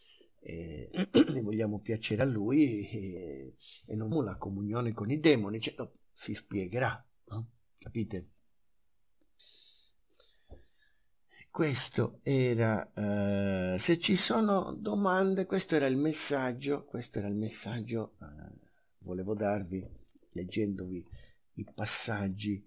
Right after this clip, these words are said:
che riguardano i cibi sacrificati agli idoli, da non confondere con i cibi puri e impuri, eh, perché alcuni li ho sentiti che confondono le due cose. Se sono due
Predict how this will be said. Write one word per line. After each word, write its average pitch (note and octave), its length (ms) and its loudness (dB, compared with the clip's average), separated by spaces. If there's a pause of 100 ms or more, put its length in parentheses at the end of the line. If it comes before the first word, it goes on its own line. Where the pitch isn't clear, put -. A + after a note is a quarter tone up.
(440)
che - 260 -10
riguardano G#2 1000 -2
i A#2 160 -4
cibi G2+ 680 -2
sacrificati G#2 840 -4
agli G2 260 2
idoli, G2 420 -2
da C3 200 6
non D#3 260 8
confondere D3 720 4
con C3+ 200 0
i C3+ 100 0
cibi C3 400 2
puri C3 340 4
e B2 40 6
impuri, A#2 580 0
eh, B2 160 0
perché - 380 -8
alcuni G#2 580 -4
li G2+ 80 -6
ho G2+ 60 -6
sentiti A2 640 -6
che - 180 -16
confondono F#2+ 840 -2
le G2 80 -4
due G#2 240 -2
cose. C2 540 -8
Se - 220 -12
sono G2+ 400 -6
due B2 520 4